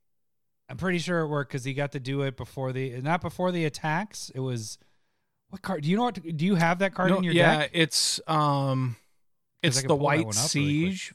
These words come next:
Speaker 2: from Cons.
Speaker 1: I thought
Speaker 2: And
Speaker 1: it
Speaker 2: so
Speaker 1: was blue.
Speaker 2: basically it's,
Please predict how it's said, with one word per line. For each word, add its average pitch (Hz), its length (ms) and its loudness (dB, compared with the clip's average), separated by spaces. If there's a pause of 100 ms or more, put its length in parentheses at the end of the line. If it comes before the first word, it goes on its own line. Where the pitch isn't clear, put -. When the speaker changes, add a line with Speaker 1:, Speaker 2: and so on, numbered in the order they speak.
Speaker 2:
from 120 460 -2
Cons. 165 560 -2 (800)
Speaker 1:
I 143 60 -12
thought - 60 -2
Speaker 2:
And 147 80 4
Speaker 1:
it - 40 0
Speaker 2:
so 175 80 6
Speaker 1:
was 151 60 6
blue. 160 120 6
Speaker 2:
basically 160 720 4
it's, - 420 0